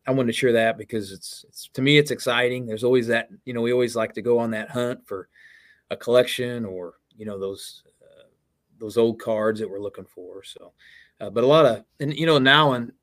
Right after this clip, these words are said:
he had a lot of his sets in the original, in these original Topps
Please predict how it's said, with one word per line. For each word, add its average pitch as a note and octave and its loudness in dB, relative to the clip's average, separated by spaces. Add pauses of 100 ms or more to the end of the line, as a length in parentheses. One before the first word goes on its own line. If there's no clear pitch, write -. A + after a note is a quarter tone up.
he G3 -6
had D#3+ 2
a B2+ -4
lot C3+ 0
of A#2 -4
his D#3 -2
sets C#3+ -4 (420)
in B2+ -10
the A#2+ -4
original, A#2 -2 (1200)
in B2+ -14
these A#2 -4
original A#2 0
Topps - -8